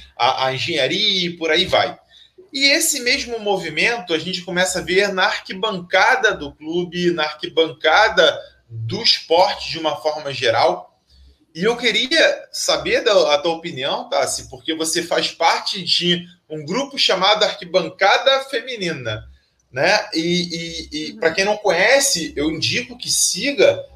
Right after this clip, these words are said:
Speaker 1: lá no Instagram. Eu queria que vocês fala-, que você falasse um pouquinho desse projeto e como é a importância hoje da mulher dentro de um clube, dentro do estádio.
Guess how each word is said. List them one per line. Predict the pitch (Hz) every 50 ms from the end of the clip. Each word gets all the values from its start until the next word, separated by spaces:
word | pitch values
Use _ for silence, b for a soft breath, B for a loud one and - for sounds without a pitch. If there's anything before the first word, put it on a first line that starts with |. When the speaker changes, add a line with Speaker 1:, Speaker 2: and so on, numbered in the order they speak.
| - -
Speaker 1:
lá | - 127 139 151 156
no | 156 151 151 151
Instagram. | 147 - - - - - 117 131 135 170 214 - - - B B B B B -
Eu | 143 143
queria | - 180 185
que | 180 -
vocês | - - -
fala-, | - - 190 180 180 185 185 - -
que | 156
você | 139 143 - 175
falasse | 175 175 160 175 170 175
um | 180
pouquinho | 180 180 175 - 196 190
desse | 180 196 208 - 196 180
projeto | - 190 170 139 - - 156 175 - - - - b b b b b b b b _
e | 214 208
como | 175 - 214 240 277 349 370 339 269 190 151 135 - - - -
é | 147 165 170
a | 185
importância | 190 185 190 196 190 190 - - - 196 208 247 285 285 - - 247
hoje | 196 180 175 190 190 185 - 175
da | 170 180 185
mulher | 196 202 185 165 170 190 226 262 - - - -
dentro | 151 143 143 147 190 220 262 320 339 330 - 339 320 320 370 370 - _ _ _ _ - _ -
de | 123 151 202
um | 208
clube, | - 190 202 214 220 190 190 190
dentro | 151 135 127 160 175 190 185 190 175
do | 170
estádio. | 175 170 170 - 139 120 107 98 92 90 92 90 92